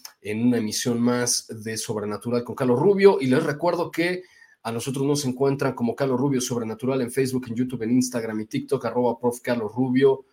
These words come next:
en X, antes Twitter.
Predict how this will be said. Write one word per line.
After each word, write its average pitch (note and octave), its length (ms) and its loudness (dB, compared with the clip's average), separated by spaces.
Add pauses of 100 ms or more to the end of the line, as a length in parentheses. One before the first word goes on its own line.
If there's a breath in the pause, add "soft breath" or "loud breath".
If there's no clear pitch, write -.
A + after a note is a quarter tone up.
(360)
en D3 720 6
X, E3+ 680 2
antes B2+ 420 -2
Twitter. D#3 340 4